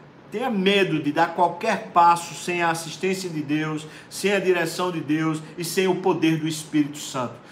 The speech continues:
Tenha medo. Os passos que serão dados precisam disso. Precisa você temer a Deus, respeitar a Deus de todo o coração. Eu e você precisamos da sabedoria do Espírito, de verdade. E nós pedimos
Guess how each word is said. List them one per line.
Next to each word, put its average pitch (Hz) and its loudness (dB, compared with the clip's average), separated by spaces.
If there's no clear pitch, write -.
Tenha 240 2
medo. 214 2
Os 160 -4
passos - 6
que 190 -10
serão 196 0
dados 143 4
precisam 165 -4
disso. 143 0
Precisa 185 0
você 196 -2
temer 247 4
a 180 6
Deus, 127 0
respeitar 208 6
a 180 4
Deus 180 4
de 180 -6
todo 185 -2
o 165 -8
coração. 147 -2
Eu 196 4
e 214 -2
você 202 0
precisamos 202 0
da 202 2
sabedoria 240 2
do 220 -2
Espírito, 185 -4
de 190 -4
verdade. 165 2
E 185 -4
nós 208 2
pedimos 185 -4